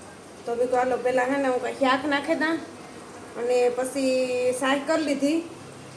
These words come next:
અને લોટ બાંધેલા એટલે નીતાને હવે રોટલી કરવાની રહીએ એટલે પછી રોટલી કરીને ખાઈ લઈએ."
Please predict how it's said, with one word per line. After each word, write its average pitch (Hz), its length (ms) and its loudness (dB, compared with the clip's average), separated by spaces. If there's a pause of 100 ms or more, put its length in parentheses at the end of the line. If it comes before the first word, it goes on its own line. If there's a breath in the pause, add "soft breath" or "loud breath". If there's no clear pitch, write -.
અને 240 260 4
લોટ 277 200 8
બાંધેલા 247 440 0
એટલે 247 280 2
નીતાને 262 380 2
હવે 247 120 4
રોટલી 262 340 4
કરવાની 254 420 2
રહીએ 294 220 4
એટલે 247 180 2
પછી 254 260 0
રોટલી 269 260 4
કરીને 262 240 0
ખાઈ 294 220 2
લઈએ." 285 260 4